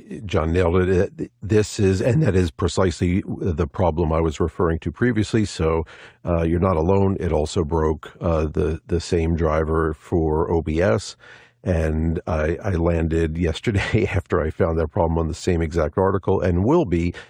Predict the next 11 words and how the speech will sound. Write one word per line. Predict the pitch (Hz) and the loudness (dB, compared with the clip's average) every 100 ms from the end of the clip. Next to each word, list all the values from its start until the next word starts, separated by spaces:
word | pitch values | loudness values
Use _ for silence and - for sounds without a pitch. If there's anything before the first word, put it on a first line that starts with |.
| - | -20
trying | - 113 110 85 78 | -4 0 0 0 -2
that | 78 78 | -2 -2
very | 85 82 78 | 0 0 -2
fix | - 85 - - | -2 -4 -4 -4
today. | 90 78 90 78 78 85 | -2 0 0 0 -2 -2
And | 80 78 78 76 73 | -2 -4 -2 -4 -8
we'll | - 80 | -6 -6
see | 76 90 | -2 -2
if | 82 - | -2 -2
I | 82 | -2
ever | 80 78 73 | 0 0 -2